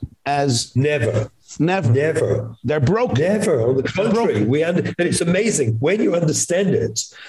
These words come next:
Speaker 2: <clears throat> when you're wise enough and knowledgeable enough to reach inside a hurt child and, and understand that the trauma is the gairim. That's why, you know, pa-, I want to tell you, parents come to me crying.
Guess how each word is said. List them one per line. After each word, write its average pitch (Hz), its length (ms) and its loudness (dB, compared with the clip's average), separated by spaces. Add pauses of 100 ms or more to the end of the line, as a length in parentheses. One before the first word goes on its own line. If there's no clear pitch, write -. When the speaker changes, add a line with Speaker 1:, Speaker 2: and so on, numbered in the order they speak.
(120)
Speaker 2:
<clears throat> 139 340 2
when 170 180 2
you're 143 200 2
wise 151 340 2
enough 107 300 0 (420)
and 131 140 2
knowledgeable 139 540 2
enough 101 320 0
to 131 100 0 (240)
reach 233 580 0
inside 185 840 0 (260)
a 151 140 0
hurt 185 400 0
child 143 880 0 (300)
and, 151 180 0
and 151 300 -2
understand 202 920 0 (300)
that 180 100 2
the 165 280 2
trauma 277 640 2
is 196 260 2
the 180 80 0
gairim. 156 720 2 (200)
That's 254 200 -2
why, 240 180 0
you 202 460 0
know, 214 80 0
pa-, 208 300 0
I 170 100 0
want 202 240 2
to - 60 -2
tell 175 140 2
you, 110 180 0 (280)
parents 190 360 0
come 175 220 0
to 151 120 0
me 147 120 2
crying. 117 680 0